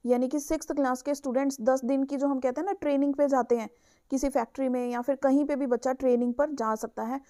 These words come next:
और वो सर्टिफिकेट बाकायदा उनको मिलेगा, ठीक है, एनईपी ट्वेंटी ट्वेंटी ये चीज़ कहती है। Then is cooperative learning, जैसे हम बोलते हैं कि ग्रुप्स में काम करना, प्रोजेक्ट मिलते हैं, एक तो इंडिविजुअल प्रोजेक्ट होते हैं, ग्रुप प्रोजेक्ट होते हैं,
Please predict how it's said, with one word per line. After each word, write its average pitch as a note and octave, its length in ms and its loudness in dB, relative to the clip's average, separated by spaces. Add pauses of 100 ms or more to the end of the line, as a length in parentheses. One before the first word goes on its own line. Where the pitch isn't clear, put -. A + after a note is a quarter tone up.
(200)
और C4 120 4
वो D#4 140 2
सर्टिफिकेट D#4+ 640 2
बाकायदा B3 460 0
उनको B3+ 280 2
मिलेगा, G#3 340 -6 (180)
ठीक C4 160 -8
है, - 120 -4
एनईपी B3+ 380 2
ट्वेंटी C4 340 0
ट्वेंटी B3+ 360 -2 (340)
ये B3+ 120 4
चीज़ C#4+ 220 -2
कहती B3 280 2
है। - 120 -4 (1080)
Then B3+ 300 4
is F#4 160 -2 (140)
cooperative C4 540 4
learning, A#3 380 2 (440)
जैसे C#4 300 4
हम D#4 140 2
बोलते C#4 240 4
हैं C#4+ 60 -2
कि E4 80 4
ग्रुप्स D4 360 0
में D4+ 140 2
काम B3 240 4
करना, A3+ 320 0 (300)
प्रोजेक्ट C4+ 420 6
मिलते D4 320 4
हैं, D#4+ 80 2
एक C4 280 -2
तो D4+ 80 2
इंडिविजुअल B3+ 480 2
प्रोजेक्ट B3 420 4
होते B3 180 0
हैं, C4 160 -2
ग्रुप B3 180 0
प्रोजेक्ट A3 360 4
होते A3 180 -2
हैं, A#3 120 -6